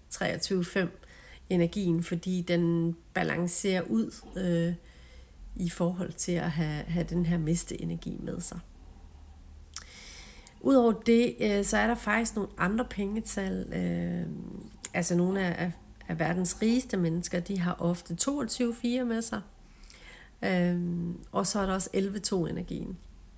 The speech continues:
Og jeg ved godt, det begge er nogle energier, der også handler om at være god til at balancere. Men det er meget, meget typisk også, hvis man slår store verdensstjerner op, øh, musikere, som, øhm,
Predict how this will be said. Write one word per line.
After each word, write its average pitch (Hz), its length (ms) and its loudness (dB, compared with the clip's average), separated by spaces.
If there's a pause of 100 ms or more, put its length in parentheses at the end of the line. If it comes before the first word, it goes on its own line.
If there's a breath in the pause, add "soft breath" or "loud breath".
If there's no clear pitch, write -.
(420)
Og 208 60 4
jeg 208 120 6
ved 220 160 6
godt, 208 240 2
det 208 120 2
begge 220 220 2
er 214 60 2
nogle 180 220 2
energier, 185 540 0
der 170 100 -2
også 214 560 2
handler 196 360 -2
om 180 400 -2
at 185 80 -4
være 165 120 0
god 196 220 -4
til 196 160 -2
at 170 100 -6
balancere. 175 680 -2 (540 loud breath)
Men 196 220 0
det 208 80 0
er 196 40 0
meget, 202 240 2
meget 196 200 2
typisk 202 480 0
også, 185 260 0
hvis 202 180 -6
man 185 140 0
slår 180 400 2
store 202 360 0
verdensstjerner 185 720 0
op, - 480 -2
øh, 175 140 2
musikere, 185 720 2
som, 165 340 2 (720 loud breath)
øhm, 165 320 0